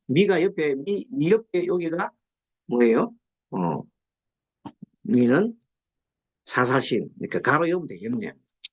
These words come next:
피는 합, 합. 어, 유는 아까 말한 대로, 어, 뭐, 뭐를 써도 돼요? 어, 사합. 요,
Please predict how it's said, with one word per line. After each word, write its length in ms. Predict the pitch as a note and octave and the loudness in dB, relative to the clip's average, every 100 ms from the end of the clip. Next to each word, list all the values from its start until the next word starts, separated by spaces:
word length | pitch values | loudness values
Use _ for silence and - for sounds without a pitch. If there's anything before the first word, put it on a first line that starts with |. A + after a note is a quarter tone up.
| _ _ _ _ _ _ - | _ _ _ _ _ _ 0
피는 320 | G3 D#3 C#3+ - - | 2 4 2 -2 -2
합, 200 | D3+ - _ _ _ _ _ _ _ - | -2 -4 _ _ _ _ _ _ _ 0
합. 220 | A#2 - _ _ _ _ _ _ _ _ _ _ _ _ _ _ F#2 | 0 0 _ _ _ _ _ _ _ _ _ _ _ _ _ _ -4
어, 160 | D#2 - - _ _ - | -4 -6 -14 _ _ 2
유는 420 | D3 G#3 F3+ B2+ - | 6 6 6 0 -6
아까 260 | A#2+ B2+ A#2 | -6 -4 -2
말한 220 | G#2 A2 | 0 2
대로, 320 | A2 C#3 D#3+ _ _ _ _ - | 6 6 4 _ _ _ _ -6
어, 60 | |
뭐, 360 | F#2 D#2+ F2+ B2 | -2 0 4 4
뭐를 220 | A#2+ D3+ C#3+ | 4 0 0
써도 160 | A2+ | -6
돼요? 260 | G2+ G#2 D3 _ _ _ _ - | -2 -2 -2 _ _ _ _ -8
어, 240 | F2 D#2 - | -6 -6 -6
사합. 720 | - A#2 G2 D#2 - D3+ - _ _ _ _ _ _ _ _ _ _ _ _ _ - | 0 0 0 -6 -2 -2 -2 _ _ _ _ _ _ _ _ _ _ _ _ _ 4
요, 160 | G3 | 4